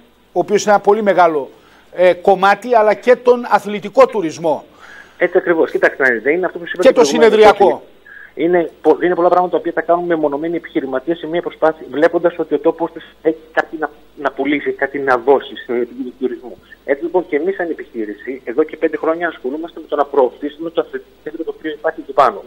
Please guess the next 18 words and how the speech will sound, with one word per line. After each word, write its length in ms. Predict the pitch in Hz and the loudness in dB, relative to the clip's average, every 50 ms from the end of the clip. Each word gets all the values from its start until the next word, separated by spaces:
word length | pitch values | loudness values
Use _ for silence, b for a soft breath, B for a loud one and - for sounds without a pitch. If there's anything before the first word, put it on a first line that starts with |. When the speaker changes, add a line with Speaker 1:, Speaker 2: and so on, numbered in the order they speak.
| 120 | -14
Speaker 2:
Δυστυχώς, 540 | 123 139 131 - 139 127 - 117 113 113 - | -12 -12 -8 -8 -8 -4 0 0 0 -2 -4
αυτή 140 | - - 196 | -6 -6 -6
η 40 | 196 | -4
προσπάθεια 340 | 190 - - 190 185 196 | -4 -2 -2 -2 -2 -2
γίνεται 320 | 170 170 180 190 185 190 175 | -4 -4 -4 -4 -4 -4 -6
μεμονωμένα. 680 | 165 160 156 160 143 139 135 135 143 139 120 101 92 - _ B B B B B B B _ | -6 -6 -2 -2 -2 -2 -2 -2 -2 -2 -4 -4 -8 -16 _ B B B B B B B _
Αλλά, 380 | - 131 135 147 156 123 - - b b b b b b _ | 0 4 4 6 6 4 2 0 b b b b b b _
αν 220 | - 165 208 247 - | 0 0 0 0 0
το 80 | - 254 | -2 -2
επιτύχουμε, 800 | 233 - - 180 - - 220 202 - - 131 117 101 98 104 - - _ b b b b b - | -2 -2 -4 -10 -8 -6 -6 -4 -4 -4 -6 -6 -6 -8 -10 -12 -16 _ b b b b b -4
αν 220 | 127 143 - - | -2 -2 -2 0
προβληθεί 520 | - - 135 139 131 139 139 143 - 185 190 | 2 2 2 2 2 -4 -10 -8 -6 -6 -4
μια 260 | 170 175 175 170 165 | -2 0 0 0 0
περιοχή 420 | - - 131 127 127 120 117 - | 0 0 0 2 2 0 0 -2
ότι 140 | - - - | -8 -8 -8
είναι 80 | 151 160 | -8 -10
αθλητικός 540 | 156 - 131 127 - - - 147 147 139 - - - - - | -8 -8 -8 -8 -8 -4 0 0 0 0 0 -4 -18 -4 2
προορισμός, 540 | 143 135 123 113 117 113 110 107 110 113 | 4 6 6 6 4 2 -2 -8 -10 -12